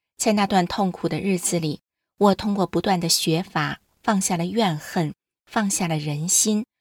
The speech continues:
放下了执着。师父在红银二段元曲中说：“修不难，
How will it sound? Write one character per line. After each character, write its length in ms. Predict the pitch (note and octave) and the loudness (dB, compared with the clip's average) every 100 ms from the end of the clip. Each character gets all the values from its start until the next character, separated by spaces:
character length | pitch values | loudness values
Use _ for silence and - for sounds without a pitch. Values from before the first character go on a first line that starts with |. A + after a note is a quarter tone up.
| _ _ | _ _
放 260 | - A#3+ F3+ | -2 0 0
下 200 | - D#3 | -2 -2
了 80 | D3+ | -4
执 320 | - D#3+ E3 | -4 -4 -2
着。 360 | E3 D3 D3 - _ _ _ _ _ _ _ _ _ _ | 0 -2 -2 -10 _ _ _ _ _ _ _ _ _ _
师 320 | - - A3+ | -2 4 4
父 260 | A3+ G3+ F#3 | 4 0 0
在 340 | - F#3 E3 | 2 2 2
红 280 | E3 - F3 | 0 2 2
银 200 | G3+ D#3+ | 4 0
二 400 | - G3+ E3+ C3+ _ _ _ _ _ _ | 0 -2 0 -2 _ _ _ _ _ _
段 380 | - A#3 E3+ C#3 - _ _ _ | 2 4 4 0 -8 _ _ _
元 340 | - F3 E3 A3 | 2 4 4 0
曲 460 | - - F3 C#3+ - _ - | -2 -2 -2 -4 -6 _ -10
中 280 | E3+ E3+ | -4 -4
说 440 | E3+ - D#3+ D#3 - _ _ _ _ _ _ _ _ _ _ | -4 -2 0 -2 -6 _ _ _ _ _ _ _ _ _ _
：“修 540 | - - C4 B3+ B3+ | -2 2 4 4 2
不 320 | - A#3+ E3+ | -2 0 0
难， 520 | C#3+ C3+ C#3 D3+ E3+ | -2 -2 -2 -2 -4